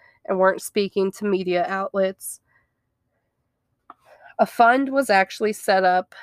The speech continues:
for the victims to help transition them from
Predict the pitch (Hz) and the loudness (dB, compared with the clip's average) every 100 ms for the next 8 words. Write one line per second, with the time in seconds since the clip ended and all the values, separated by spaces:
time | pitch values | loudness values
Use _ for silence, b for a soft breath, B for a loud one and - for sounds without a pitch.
0 | B _ 208 208 240 208 185 185 175 180 | B _ 0 0 0 -2 -2 -4 -6 -6
1 | - 202 202 196 - - 202 202 202 202 | -10 -6 -2 -4 -4 -4 -4 -2 -6 -2
2 | 220 214 208 208 202 208 196 196 202 | -2 0 0 -2 -2 0 0 -2 -6